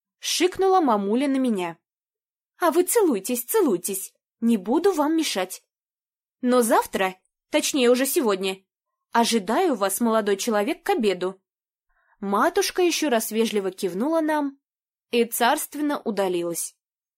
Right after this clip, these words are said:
в надежде за сегодняшнюю ночь пристроить оставшихся двух дочек. А чем дворцовый кот не шутит?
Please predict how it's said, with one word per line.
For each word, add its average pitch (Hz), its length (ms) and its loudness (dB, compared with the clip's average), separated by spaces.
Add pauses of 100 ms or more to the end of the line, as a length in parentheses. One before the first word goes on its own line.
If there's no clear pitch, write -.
(120)
в 202 140 -6
надежде 277 580 -4
за 233 140 -4
сегодняшнюю 190 720 -4
ночь 240 360 -4 (200)
пристроить 208 800 -2
оставшихся 220 800 -2
двух 190 300 -4
дочек. 180 480 -4 (480)
А 269 160 4
чем 302 340 0
дворцовый 220 520 0
кот - 260 -6
не 233 100 -2
шутит? 185 420 -6